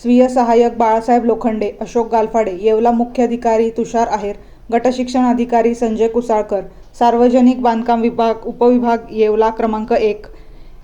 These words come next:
एस एम पाकळ, महेंद्र गांगुडे, नायब तहसीलदार पुरवठा अधिकारी, शहर अभियंता आर व्ही सुतावणे, विस्तार अधिकारी अनिल जऱ्हाड, उपअभियंता जी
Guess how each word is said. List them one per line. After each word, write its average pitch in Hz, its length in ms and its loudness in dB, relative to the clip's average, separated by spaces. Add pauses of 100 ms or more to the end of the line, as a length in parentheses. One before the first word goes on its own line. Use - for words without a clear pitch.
(160)
एस 247 300 0
एम 233 180 2
पाकळ, 214 460 -2 (120)
महेंद्र 233 420 0
गांगुडे, 220 520 0
नायब 220 260 -2 (120)
तहसीलदार 240 480 2
पुरवठा 226 440 0
अधिकारी, 214 480 -2 (440)
शहर 247 240 -8
अभियंता 247 560 -2 (120)
आर 226 200 0
व्ही 233 140 0
सुतावणे, 240 500 -2 (240)
विस्तार 247 380 0
अधिकारी 233 560 2 (260)
अनिल 226 440 0 (160)
जऱ्हाड, 233 320 4 (180)
उपअभियंता 240 840 2 (140)
जी 220 240 -8